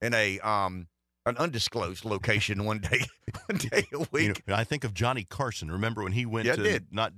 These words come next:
Speaker 2: he, he did four shows a week, and I was
Speaker 1: Never
Speaker 2: like,
Speaker 1: worked on Friday.
Speaker 2: Yeah.
Speaker 1: Leno,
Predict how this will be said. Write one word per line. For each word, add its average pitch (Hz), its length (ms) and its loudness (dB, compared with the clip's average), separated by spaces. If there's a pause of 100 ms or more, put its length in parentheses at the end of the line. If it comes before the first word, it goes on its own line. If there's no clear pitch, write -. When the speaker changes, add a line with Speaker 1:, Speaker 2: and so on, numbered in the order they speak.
Speaker 2:
he, 107 200 -2
he 98 140 -4
did 104 200 -4
four 110 320 0
shows 113 320 0
a 101 60 0
week, 117 260 -2
and 110 100 -4
I 104 40 0
was 120 60 6
Speaker 1:
Never 180 120 6
Speaker 2:
like, 175 80 4
Speaker 1:
worked 196 140 4
on 196 100 2
Friday. 151 380 0
Speaker 2:
Yeah. 220 240 -6 (260)
Speaker 1:
Leno, 151 480 4